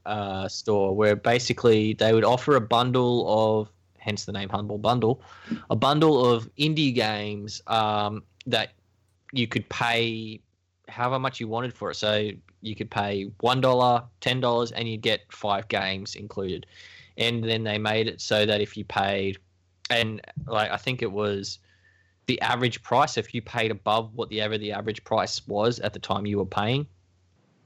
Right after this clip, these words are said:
uh, you got an extra two games thrown in, um, as well. Um, but all that money that, that was bought or that they raised using the bundle, uh, program that they did, uh, that, all that money went to charity.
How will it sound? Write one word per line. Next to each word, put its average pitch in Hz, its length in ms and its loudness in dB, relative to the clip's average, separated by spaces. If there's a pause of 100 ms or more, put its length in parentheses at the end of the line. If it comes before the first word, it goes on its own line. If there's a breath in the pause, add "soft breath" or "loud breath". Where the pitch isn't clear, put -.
(180)
uh, 120 100 4
you 113 120 4
got 110 160 2
an 104 100 -2
extra 110 240 -4
two 110 220 -2
games 107 360 -4
thrown 101 280 0
in, 98 180 -4 (580)
um, 95 520 -4 (240)
as 104 200 -2
well. 98 360 2 (580 soft breath)
Um, 104 380 2 (420 soft breath)
but 139 100 6
all 165 140 8
that 143 160 4
money 127 320 0
that, 117 180 -4
that 113 100 -4
was 110 120 -6
bought 117 460 -4 (420)
or 107 400 0
that 104 220 -4
they 101 220 0
raised 107 440 -2
using 104 360 -6
the 101 80 -2
bundle, 120 540 2 (280)
uh, 92 440 0
program 98 480 0
that 82 120 -4
they 92 120 -2
did, 98 280 -4 (160)
uh, 101 220 2 (100)
that, 107 160 0 (140)
all 123 140 4
that 107 120 2
money 104 140 0
went 101 160 -6
to - 60 -16
charity. 113 440 -2